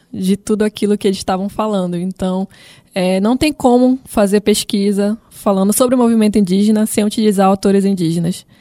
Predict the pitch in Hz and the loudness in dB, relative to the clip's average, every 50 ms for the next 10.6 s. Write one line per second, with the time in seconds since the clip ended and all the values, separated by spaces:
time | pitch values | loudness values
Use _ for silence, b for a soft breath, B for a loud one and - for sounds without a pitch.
0 | b b b b b b _ - - 185 185 185 185 - 214 202 202 214 226 - | b b b b b b _ -10 -6 -4 -2 -2 -2 -2 -2 0 0 0 0 -2
1 | 269 262 - - 226 226 220 - - 247 262 247 220 220 226 - 247 226 226 240 | -2 -2 0 0 0 0 0 -2 -2 -2 0 0 0 -2 -2 -2 -4 -4 -2 0
2 | 226 202 190 190 - 190 185 - 190 185 - - - 196 190 180 185 202 b b | 0 0 -2 -4 -6 -10 -10 -6 -6 -8 -8 -8 -8 -6 -6 -6 -6 -8 b b
3 | b b b b b b b - - - 202 202 202 220 233 - - - - 226 | b b b b b b b -10 -4 -2 0 0 0 0 -2 -4 -2 0 2 2
4 | 226 233 226 240 240 233 247 262 - 311 294 262 240 220 220 226 240 269 - - | 2 2 2 0 0 -2 -4 -4 -4 -4 -2 -2 0 0 0 0 -2 -2 -4 -8
5 | - - b b b - - 247 226 214 220 233 - 285 233 269 262 269 302 - | -14 -20 b b b -4 -2 0 0 2 0 0 0 0 2 2 2 2 0 -2
6 | 311 262 247 247 233 214 220 202 196 - 220 226 226 226 - 247 269 - - 254 | -2 0 0 2 2 2 0 0 0 -2 -2 0 0 0 0 -2 -4 -2 -2 -2
7 | 226 240 269 269 - - 202 - - - 175 175 175 _ _ _ _ _ _ - | 0 0 0 0 -2 -4 -6 -6 -4 -4 -4 -4 -6 _ _ _ _ _ _ 0
8 | 202 196 196 196 175 190 190 190 208 233 226 226 226 208 196 196 208 - 220 208 | 0 2 0 0 0 0 0 0 2 0 0 0 0 0 0 -2 -2 -2 -4 -6
9 | - - b b b - 190 190 185 190 190 185 180 170 180 190 175 196 202 - | -8 -10 b b b -10 -8 -6 -6 -6 -6 -8 -10 -10 -12 -12 -10 -10 -12 -12
10 | - - 214 208 220 214 - - 220 214 - | -12 -10 -8 -8 -8 -8 -8 -8 -8 -8 -8